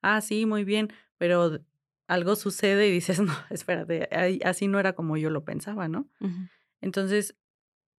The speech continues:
Speaker 1: uno sería el tema de, de conocerte y reconocer qué sientes. Y el segundo es,
Speaker 2: O
Speaker 1: pues,
Speaker 2: sea,
Speaker 1: el
Speaker 2: como identificar.
Speaker 1: Ajá,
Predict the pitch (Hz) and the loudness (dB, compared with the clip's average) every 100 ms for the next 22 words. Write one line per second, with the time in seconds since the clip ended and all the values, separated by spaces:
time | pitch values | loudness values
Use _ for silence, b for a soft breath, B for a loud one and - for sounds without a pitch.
0 | _ _ 208 262 277 302 320 220 202 202 | _ _ 2 4 6 6 4 2 4 2
1 | 208 208 208 208 170 - - 180 175 190 | 2 0 0 2 0 -2 -6 -4 -4 -2
2 | 185 196 196 226 220 220 254 240 - 180 | 0 0 4 4 4 2 0 0 0 -2
3 | 180 175 175 170 170 170 190 208 185 175 | -2 -2 0 -2 -2 -6 -4 -6 -6 -6
4 | 160 160 - 349 - - - _ _ _ | -4 -2 -4 -4 -6 -18 -20 _ _ _
5 | _ _ _ - 202 202 190 185 180 190 | _ _ _ -4 2 4 4 2 0 0
6 | 180 202 226 247 220 180 185 - 202 196 | 0 0 0 0 0 0 -4 -8 -6 -2
7 | 185 185 185 185 175 180 180 180 - _ | 0 2 2 4 4 2 -2 -6 -10 _
8 | 202 214 - _ _ _ _ _ _ - | 2 2 0 _ _ _ _ _ _ -8
9 | 170 175 156 | -2 -2 -4